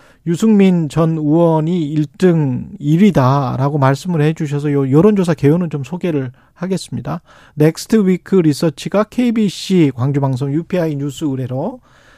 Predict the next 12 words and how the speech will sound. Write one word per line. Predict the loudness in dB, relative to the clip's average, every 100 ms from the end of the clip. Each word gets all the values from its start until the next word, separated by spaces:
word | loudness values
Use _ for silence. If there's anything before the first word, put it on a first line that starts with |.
| _
지난 | -2 0 0
사일부터 | 0 0 0 0 2
오일까지 | 4 2 0 -2 -4
정-, | -8 -8 _ -20 _
성인 | -2 2 4 4 4 2 -4 _ _
천 | -4 -2 2
명을 | 2 4 4 2 2
대상으로 | 0 0 0 0 -4
당대표 | -4 -2 0 0
적합도를 | -2 -2 -4 -2 -2 0 -2
조사한 | -2 -2 -2
결과였습니다. | -2 0 0 -2 -4 -10 -8 -8